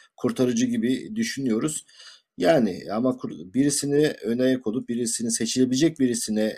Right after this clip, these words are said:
e, şey yap-, koçluk yapması, İstanbul seçimlerindeki, e, kendisini biraz geriye çektiği gibi çok daha, e, büyük bir iş olur. Belki, e, yaptıklarını <laughs> belki unutturabilir bu şekilde.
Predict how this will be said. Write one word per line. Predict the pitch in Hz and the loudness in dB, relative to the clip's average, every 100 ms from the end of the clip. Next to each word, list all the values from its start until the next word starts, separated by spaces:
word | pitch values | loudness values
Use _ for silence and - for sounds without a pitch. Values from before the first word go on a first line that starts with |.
| 92 | -6
e, | 101 104 107 | -4 -4 -6
şey | - 110 | -6 -4
yap-, | 104 - | -6 -2
koçluk | 117 110 - 113 | -2 -2 -4 -4
yapması, | 110 - 92 - | -4 -4 -10 -6
İstanbul | 107 110 107 104 | -6 -4 -4 -6
seçimlerindeki, | 98 - 101 101 101 95 92 101 95 - - - - | -8 -8 -6 -8 -8 -10 -10 -8 -10 -12 -20 -20 -14
e, | 87 | -6
kendisini | 110 107 101 113 107 | -2 0 0 0 0
biraz | 110 101 92 | 2 0 -2
geriye | 104 110 | -2 0
çektiği | 107 104 - - 87 | 0 -4 -8 -10 -10
gibi | 90 147 151 - _ | -8 -6 -6 -10 _
çok | - 151 - | -2 -2 2
daha, | 113 135 131 107 117 | 2 2 0 0 -2
e, | 98 | 2
büyük | 113 131 127 - 82 | 6 6 6 -12 -16
bir | 95 92 101 | -14 -6 -6
iş | - | -4
olur. | 123 151 143 | -4 0 4
Belki, | 127 113 123 110 _ _ - | 4 4 -2 -2 _ _ -8
e, | 101 107 107 95 104 | -2 0 0 -2 -4
yaptıklarını | 110 - - - - 147 127 | -4 -6 -16 -8 0 2 4
<laughs> | |
belki | 127 117 - | 2 2 0
unutturabilir | 123 117 - 120 117 120 104 | -2 -2 -2 0 0 0 -4
bu | |
şekilde. | - 95 - 113 165 | -6 -6 -4 0 2